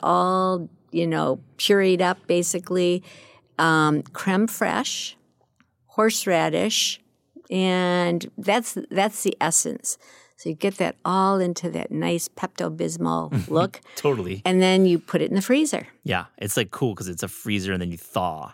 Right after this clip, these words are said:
Speaker 1: Mm-hmm.
Speaker 2: And then it thaws slowly.
Speaker 1: And it is most delicious on turkey sandwiches. You know,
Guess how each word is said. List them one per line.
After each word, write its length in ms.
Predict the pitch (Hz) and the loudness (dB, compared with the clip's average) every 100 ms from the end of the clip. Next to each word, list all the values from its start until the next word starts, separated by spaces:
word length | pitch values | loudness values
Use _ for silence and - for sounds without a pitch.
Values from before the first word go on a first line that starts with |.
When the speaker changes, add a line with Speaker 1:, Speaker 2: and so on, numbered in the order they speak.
| 240 | -4
Speaker 1:
Mm-hmm. 360 | 160 156 185 403 _ - | -2 0 -4 -6 _ -10
Speaker 2:
And 120 | 101 | -6
then 80 | 98 | -4
it 180 | - | -6
thaws 440 | - - 101 98 104 | -6 0 0 0 -4
slowly. 260 | - 196 196 | -2 2 4
Speaker 1:
And 100 | 196 | 4
it 160 | 190 | 4
is 260 | 180 175 170 | 4 0 -2
most 480 | 175 175 190 190 - | 0 2 2 2 -2
delicious 680 | 185 175 175 - 180 165 - | 0 0 -2 -2 -2 -4 -6
on 580 | - 160 156 151 156 151 - - - _ | -4 -2 0 0 -2 -4 -8 -20 -20 _
turkey 440 | - - 185 - 160 | -12 -4 -4 -4 -4
sandwiches. 640 | - 175 165 165 151 156 | 2 2 2 0 -2 0
You 60 | |
know, 80 | 208 | 2